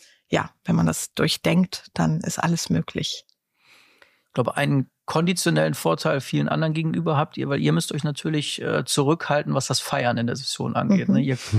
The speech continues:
Speaker 2: ihr könnt,
Speaker 1: <laughs>
Speaker 2: müsst euch natürlich auf eure Rolle so ein bisschen konzentrieren. Wie schwer
Speaker 1: Ja.
Speaker 2: ist das immer? Gerade, ich sagte es bei dir, du fährst dann mit all den Kameraden im Bus und
Speaker 1: Mhm.
Speaker 2: natürlich wird da auch mal ein Kölsch gereicht und,
Speaker 1: Mhm.
Speaker 2: äh, du musst dann halt zurückstecken, ne?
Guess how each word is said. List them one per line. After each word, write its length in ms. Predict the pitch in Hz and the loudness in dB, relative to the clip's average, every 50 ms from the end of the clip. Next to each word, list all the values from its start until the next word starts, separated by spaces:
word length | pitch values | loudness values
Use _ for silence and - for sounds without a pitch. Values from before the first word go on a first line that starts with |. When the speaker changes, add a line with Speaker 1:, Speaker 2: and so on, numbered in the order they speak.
| 101 - | 2 4
Speaker 2:
ihr 100 | 127 117 | 4 4
könnt, 360 | 117 - - - 131 220 - | 4 4 4 4 4 4 4
Speaker 1:
<laughs> 0 | |
Speaker 2:
müsst 240 | 165 - - - - | 4 2 4 4 4
euch 180 | - - 135 - | 2 2 2 2
natürlich 400 | 226 147 - 226 156 156 - 156 | 2 2 2 2 2 4 2 2
auf 140 | 156 139 - | 2 0 0
eure 240 | 143 147 147 139 | 0 2 2 2
Rolle 220 | 135 139 151 156 143 | 2 2 2 2 0
so 80 | 143 | 0
ein 40 | 143 | -2
bisschen 220 | 143 143 - 156 139 | -2 -2 -4 -2 -2
konzentrieren. 500 | 147 147 139 139 135 - 165 165 160 143 | -2 -2 -2 -4 -4 -2 0 0 0 0
Wie 80 | 156 | -2
schwer 260 | 143 - 196 190 - | -2 0 2 2 2
Speaker 1:
Ja. 40 | 170 | 2
Speaker 2:
ist 160 | 165 - - | 0 0 0
das 180 | 156 175 175 - | -2 -2 -2 -4
immer? 300 | - 185 190 196 190 185 - - - - - - - - - - - - - _ _ _ _ | -4 0 0 2 0 0 -4 -10 -20 -20 -20 -20 -20 -20 -20 -20 -20 -20 -20 _ _ _ _
Gerade, 200 | - - 160 156 | -2 0 2 2
ich 80 | 139 - | 2 2
sagte 240 | 175 151 - - 151 | 0 0 0 -2 -4
es 120 | 135 - | -4 -2
bei 100 | - 147 | 0 0
dir, 300 | 139 135 156 170 170 170 | 0 2 2 4 4 2
du 80 | 151 135 | 0 0
fährst 300 | - - 147 139 - - | -2 -2 -4 -2 -2 0
dann 260 | 147 147 147 143 135 - - | 0 0 0 0 -2 -2 -4
mit 120 | 156 151 165 | -2 0 0
all 120 | 147 156 | 2 2
den 140 | 156 156 135 | 0 0 0
Kameraden 540 | 147 151 147 139 127 139 143 143 151 156 147 | 0 0 0 2 2 4 2 2 2 2 0
im 120 | 139 139 | 0 2
Bus 420 | 135 160 175 165 - - - - | 2 2 2 2 0 -2 -4 -4
und 280 | - - 214 202 135 165 | 0 2 2 2 4 4
Speaker 1:
Mhm. 140 | 202 220 262 - | 2 2 2 2
Speaker 2:
natürlich 420 | 151 135 - - 170 156 139 - - | 0 -2 0 0 0 0 0 0 -2
wird 140 | 147 - - | -2 0 0
da 60 | - | 0
auch 180 | - 139 - | 0 0 0
mal 120 | 143 139 135 | 0 0 2
ein 160 | - 135 131 | 2 0 0
Kölsch 280 | - - 151 156 - - | 0 -2 -2 -2 -2 -6
gereicht 520 | - 151 160 160 160 165 156 - - - | -4 -2 0 0 2 0 0 -2 -4 -2
und, 240 | - - 202 190 202 | 0 0 2 4 4
Speaker 1:
Mhm. 100 | 220 247 | 2 2
Speaker 2:
äh, 340 | 147 143 143 143 143 139 131 120 - - _ - | 2 2 2 2 2 0 0 -2 -6 -12 _ -10
du 100 | 151 135 | -6 -6
musst 220 | 139 135 - - | -4 -4 -4 -4
dann 100 | 139 127 | -4 -4
halt 160 | 127 131 143 | -4 -6 -6
zurückstecken, 500 | - - 147 143 - - - - - 117 | -6 -8 -8 -8 -8 -8 -8 -8 -6 -6
ne? 180 | 110 127 139 | -6 -6 -8